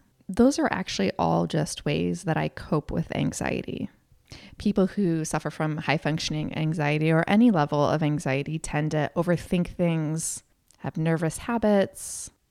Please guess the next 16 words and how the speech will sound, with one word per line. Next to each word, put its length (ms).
have 180
a 40
difficult 480
time 520
enjoying 640
the 80
moment 420
and 100
staying 300
present, 760
could 180
suffer 300
from 300
addiction 520
problems, 960
insomnia. 920